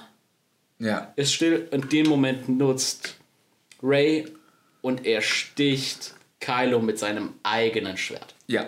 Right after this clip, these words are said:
Speaker 1: und hätten sie dann Abspann-Credits gemacht, hätte ich gesagt, okay.
Speaker 2: Roll Credits.
Speaker 1: Roll Credits, nice Sache.
Speaker 2: Mhm.
Speaker 1: Nice Sache. Die von First Order, ey, Kylo ist tot,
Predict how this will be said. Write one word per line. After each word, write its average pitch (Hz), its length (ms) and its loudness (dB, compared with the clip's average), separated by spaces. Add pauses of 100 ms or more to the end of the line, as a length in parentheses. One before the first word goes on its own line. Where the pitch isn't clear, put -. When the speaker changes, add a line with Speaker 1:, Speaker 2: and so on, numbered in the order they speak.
Speaker 1:
und 127 200 0
hätten 139 200 0
sie 135 100 0
dann 165 160 2 (160)
Abspann-Credits 110 960 0
gemacht, 98 300 0
hätte 107 100 0
ich 95 60 -4
gesagt, 110 160 0
okay. 117 280 2
Speaker 2:
Roll 196 340 4
Credits. - 640 0
Speaker 1:
Roll 165 180 6
Credits, 139 460 0 (160)
nice 98 340 2 (100)
Sache. 80 380 -2
Speaker 2:
Mhm. 135 300 -2 (240)
Speaker 1:
Nice 110 280 0
Sache. 101 200 -2
Die 104 60 -6
von 151 200 0
First 151 220 0
Order, 160 200 2 (120)
ey, 220 240 0
Kylo 190 200 0
ist 185 100 -2
tot, 185 180 -2